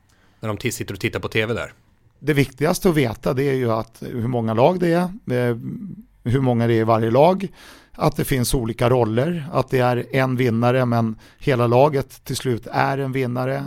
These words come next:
Speaker 2: en individuell idrott med en jättestor portion, eh, eh,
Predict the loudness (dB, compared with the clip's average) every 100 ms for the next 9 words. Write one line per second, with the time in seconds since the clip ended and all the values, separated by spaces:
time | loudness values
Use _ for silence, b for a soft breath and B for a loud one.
0 | -8 -8 -4 -2 -2 -2 0 0 0 -2
1 | -2 -2 -2 -4 -4 -2 -2 -6 B B
2 | B B -2 0 0 -2 -4 -2 -2 -2
3 | 2 2 2 0 0 -2 -2